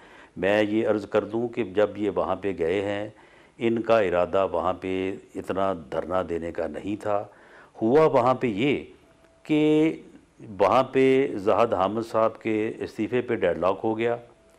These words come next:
इत्तेफाक से राजा जफरुल हक साहब की रिपोर्ट भी लेट हो गई और फिर बीच में कुछ और कुव्वतें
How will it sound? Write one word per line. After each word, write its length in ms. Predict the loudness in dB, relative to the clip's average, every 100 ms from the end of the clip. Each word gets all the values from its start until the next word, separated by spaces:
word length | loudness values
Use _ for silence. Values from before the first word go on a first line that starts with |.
| _ _ _ -6
इत्तेफाक 580 | 0 0 4 4 2
से 480 | 0 0 2 2 2 2
राजा 220 | 2 0
जफरुल 300 | -2 -2 -2
हक 140 | -2 0
साहब 140 | -2
की 140 | -2
रिपोर्ट 320 | -6 -4 -6 -4
भी 120 | -6
लेट 260 | -4 -4 -4
हो 100 | -4
गई 240 | -4 -8 -14 -20 -20 -4
और 260 | 2 2 2
फिर 160 | 0 0
बीच 420 | -4 -4 -2 -2
में 160 | -4
कुछ 240 | -2 -4 0
और 240 | 2 2
कुव्वतें 840 | 0 -2 -2 0 0 0 -2 -2